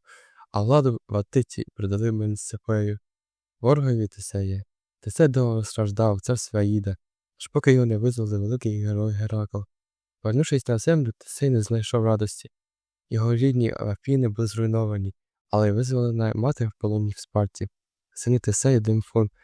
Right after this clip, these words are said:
і Акамант втекли, влада ж залишилася в руках ненависла Менсефеї. Залишивши Атеку, Тесей вирушив на острів Евбею, де мав володіння, але й там його спіткало нещастя.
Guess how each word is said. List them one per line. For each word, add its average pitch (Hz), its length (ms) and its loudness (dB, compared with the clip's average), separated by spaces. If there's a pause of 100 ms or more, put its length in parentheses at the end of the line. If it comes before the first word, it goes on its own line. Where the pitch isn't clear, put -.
(400)
і - 100 -2 (100)
Акамант 110 720 -2 (400)
втекли, 101 400 -2
влада 113 340 0
ж 104 100 -2
залишилася 107 560 0
в 101 80 -8
руках 107 300 0
ненависла 107 640 -2
Менсефеї. 104 840 -2 (540)
Залишивши 113 600 -2
Атеку, - 720 -2 (260)
Тесей 127 320 -4
вирушив 123 420 0
на 110 140 2
острів 110 380 -4 (100)
Евбею, 101 520 0 (540)
де 117 80 0
мав 131 180 4
володіння, 113 640 0
але 107 220 -2
й 104 40 -2
там 131 260 0
його 113 140 -2
спіткало - 440 -4
нещастя. 107 560 -2